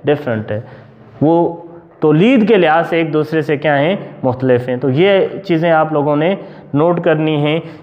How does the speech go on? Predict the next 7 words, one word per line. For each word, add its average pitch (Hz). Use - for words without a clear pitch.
कि 160
जो 156
आपके 170
पास 165
binomial 170
nomenclature 165
है 165